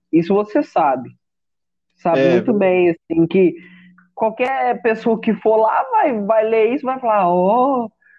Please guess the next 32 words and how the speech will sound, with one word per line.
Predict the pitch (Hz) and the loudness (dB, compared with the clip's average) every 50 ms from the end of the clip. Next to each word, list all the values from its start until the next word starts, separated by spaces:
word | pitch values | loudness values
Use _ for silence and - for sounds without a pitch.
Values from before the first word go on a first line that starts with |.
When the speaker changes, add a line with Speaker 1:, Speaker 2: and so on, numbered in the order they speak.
| _ - | _ -2
Speaker 1:
então | 185 170 190 214 226 240 | -2 0 0 0 0 0
eu | 247 240 _ | -2 -4 _
fico | - 247 240 - 185 | -6 -6 -2 0 0
desse | 196 208 208 208 180 165 | 0 0 0 -2 -6 -6
jeito", | 147 165 175 170 165 151 165 - - | 0 0 2 2 2 0 -2 -6 -8
né? | 160 165 170 196 190 185 _ _ _ _ _ _ _ _ _ _ _ _ _ _ _ _ _ | -6 -4 -4 -6 -8 -14 _ _ _ _ _ _ _ _ _ _ _ _ _ _ _ _ _
Então, | - 170 165 196 196 214 233 | -4 -2 0 0 0 0 -2
assim, | 226 - 247 208 | -2 -2 0 0
não | 190 190 190 190 185 175 170 180 208 247 302 349 330 320 | 2 2 2 2 4 4 4 4 4 2 2 2 2 0
é | 320 370 349 | 0 0 -2
assim. | 349 330 _ _ - 196 196 - 151 139 127 _ _ _ _ _ _ _ _ _ | -6 -10 _ _ -12 -10 -8 -8 -8 -10 -16 _ _ _ _ _ _ _ _ _
Porque, | - 170 175 170 - 190 190 | 0 0 0 2 2 2 2
assim, | 190 185 - 170 151 170 | 2 2 0 0 0 0
pra | - 190 196 | -2 -6 -2
quem | - 269 285 | 0 0 2
não | 294 269 220 - | 2 2 0 -2
sabe, | - - 196 208 220 214 185 156 131 110 - _ _ | -2 -2 0 0 2 0 0 0 -2 -4 -6 _ _
eu | - 175 202 220 220 | 0 2 2 2 2
e | 196 | -2
o | 175 170 165 | -4 -4 -4
Adria, | 160 180 190 190 165 147 139 - - _ _ _ _ _ | -6 -6 -8 -6 -6 -6 -6 -6 -8 _ _ _ _ _
assim, | - 165 - 180 175 165 | -6 -4 -2 0 0 2
a | 160 160 | 2 0
gente, | 160 156 185 208 233 240 208 - - 151 - _ _ _ _ _ _ _ _ _ _ | 0 0 -2 -2 -2 -2 -4 -6 -10 -12 -12 _ _ _ _ _ _ _ _ _ _
é, | - 147 147 147 147 143 143 143 139 | 0 0 2 2 2 2 2 2 0
gosta | 143 143 151 175 196 208 202 220 202 | 0 0 0 0 0 0 -2 -4 -4
do | 180 196 185 | -4 -4 -4
princípio | 185 202 214 208 190 180 185 - - 208 214 185 214 214 | -2 -2 -2 0 -2 -2 -4 -2 -2 -2 0 0 0 0
da | 190 190 202 202 196 185 | 2 2 2 2 2 0
dieta | 180 165 180 185 190 185 185 220 | 0 0 0 0 0 0 -2 -6
flexível, | - - 214 214 208 208 - - - 202 175 156 135 143 139 | -6 -2 -2 -2 -2 -4 -8 -2 0 2 2 2 2 -2 -2
né? | 143 147 151 160 170 170 | 0 0 0 0 0 -2